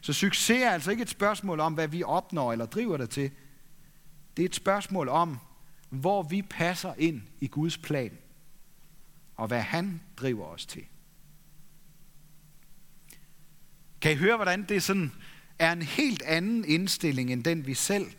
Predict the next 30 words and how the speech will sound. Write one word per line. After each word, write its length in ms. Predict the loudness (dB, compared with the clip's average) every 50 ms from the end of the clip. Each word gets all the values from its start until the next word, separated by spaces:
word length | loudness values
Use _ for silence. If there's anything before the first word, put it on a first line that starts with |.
| -18 -20 -20 -20 -20 -20 -20 -20 -20 -20 -20 -20 -8 0
har 180 | 4 4 4 4
det 100 | 2 -2
med 100 | -4 -4
at 100 | -4 -4
stable 360 | -2 -2 -2 -2 -2 -4 -8
på 120 | -6 -6
benene? 460 | -4 -2 -2 -2 -2 -4 -6 -10 -12 -16 -20 -20 -20 -20 -20 -20 -20 -20 -20 -20 -20 -20 -20 -20 -20 -20 -20 -20 -20 -20 -20 -20 -20 -20 -20 -16 -10
I 60 | -6 0
stedet 260 | 4 6 6 6 4
for 120 | 2 0
at 80 | 0 0
gruble 440 | 2 2 2 2 2 2 2 2 2
og 80 | 2
spekulere 500 | 2 0 0 0 2 4 4 4 4 4
over 220 | 2 2 0 0 -2
formålet 520 | 0 2 2 2 2 2 2 2 0 0
med 100 | -2 -2
vores 320 | -2 -2 -2 -2 -2 -2
liv, 220 | 0 2 2 0 0 -6 -12 -18 -18 -16 -8 -2
så 120 | -2 0
vil 140 | 2 4 4
Jesus 320 | 4 4 2 0 0 2
have 140 | 2 2 2
os 120 | 2 0
til 120 | 0 0 0
at 80 | 0
se, 420 | 2 0 2 2 2 0 0 -2 -6 -10 -18 -20 -20 -20 -20 -20 -20 -20 -20 -20 -20 -14 -6
at 220 | -2 -2 0 2 2
der 100 | 2 2
ikke, 240 | 2 0 -2 -6